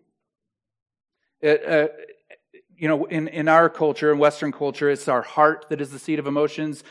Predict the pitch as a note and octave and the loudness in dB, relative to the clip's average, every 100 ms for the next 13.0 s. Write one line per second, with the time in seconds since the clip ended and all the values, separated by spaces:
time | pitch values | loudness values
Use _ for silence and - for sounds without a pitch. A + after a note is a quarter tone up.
0 | - - B2+ D#3+ D3 D3+ C3 D#3 C#3+ C3+ | -16 -12 -2 -2 -2 -6 -4 -4 -4 -4
1 | - - D#3+ D3 D3+ D3+ C#3 C#3+ D3 C#3+ | -14 -4 0 2 4 2 0 0 0 0
2 | C3 B2+ G#2+ D#3 - - - _ _ _ | 0 -2 2 0 0 -16 -20 _ _ _
3 | B2+ B2+ C#3+ - - D3 F3+ F#3+ D#3+ - | 0 0 0 -10 -2 6 10 10 8 0
4 | - C#3 F3 G3 F#3 G3 F3+ E3 C#3+ - | -14 6 10 10 6 0 2 0 -2 -2
5 | F#3+ G3 F3 - D#3+ F3 D3+ - E3 D#3+ | 4 4 4 -2 -4 -2 -4 -2 -4 -2
6 | D#3 D#3 D3 D3 D3+ - - F#3+ F#3+ - | -2 2 0 0 -8 -8 2 2 2 -2
7 | D3+ D3 D3 C#3 A#2 A#2+ E3+ C#3 - - | -4 -2 -2 -2 -2 6 6 6 -4 -20
8 | - _ _ _ _ _ _ _ _ _ | -20 _ _ _ _ _ _ _ _ _
9 | _ _ _ G#4 G#4 _ _ _ _ _ | _ _ _ _ _ _ _ _ _ _
10 | _ _ - F#3 G3 G#3+ B3+ C4 A3+ G#3+ | _ _ -4 -2 4 6 6 6 6 6
11 | A3 G#3+ F3 G#3 F3+ F#3+ - G#3+ G#3+ G3 | 6 4 6 6 6 0 2 0 0 6
12 | F#3+ G3 E3 F3 F3+ F3+ F3+ D3+ C#3 D3+ | 6 6 0 0 2 0 -2 -2 -2 -4